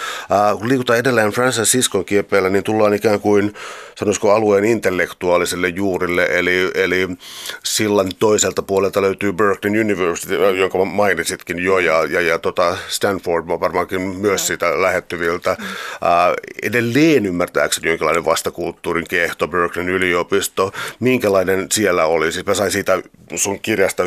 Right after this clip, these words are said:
Speaker 1: hyvin rikkaan kuvan kaikista niinku pienistä happeningeista ja muista, mitä siellä oli.
Speaker 2: Joo, se oli hyvin vilkas, ö, vilkas tota, tämmönen yliopistokampusalue ja, ja siellä oli hyvin monenlaisia tapahtumia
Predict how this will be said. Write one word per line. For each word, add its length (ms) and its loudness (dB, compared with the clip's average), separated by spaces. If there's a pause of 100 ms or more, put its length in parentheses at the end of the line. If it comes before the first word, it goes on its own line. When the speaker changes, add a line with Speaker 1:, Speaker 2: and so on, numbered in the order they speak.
(200)
Speaker 1:
hyvin 320 -2
rikkaan 420 -2
kuvan 340 2
kaikista 360 -2
niinku 140 -6
pienistä 420 -2
happeningeista 800 0
ja 60 2
muista, 320 -2
mitä 240 -2
siellä 260 0
oli. 360 0 (360)
Speaker 2:
Joo, 160 -10
se 100 -12
oli 140 -8
hyvin 320 -4
vilkas, 580 -2 (180)
ö, 40 -6 (400)
vilkas 440 -4
tota, 420 -10 (640)
tämmönen 580 -6
yliopistokampusalue 1500 -4 (560)
ja, 340 -2 (420)
ja 100 -4
siellä 260 0
oli 320 -2 (460)
hyvin 260 2
monenlaisia 640 0
tapahtumia 960 -6